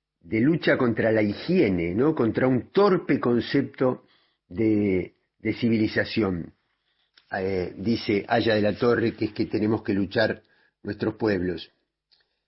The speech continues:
Eh, por la época que él vivió, obviamente, padeció mucho la influencia imperialista de los Estados Unidos,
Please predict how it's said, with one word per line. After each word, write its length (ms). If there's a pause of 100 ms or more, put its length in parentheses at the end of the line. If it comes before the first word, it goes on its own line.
(440)
Eh, 460
por 160
la 140
época 360
que 100
él 80
vivió, 360
obviamente, 1160 (580)
padeció 500
mucho 360
la 100
influencia 1000
imperialista 800
de 80
los 180
Estados 400
Unidos, 580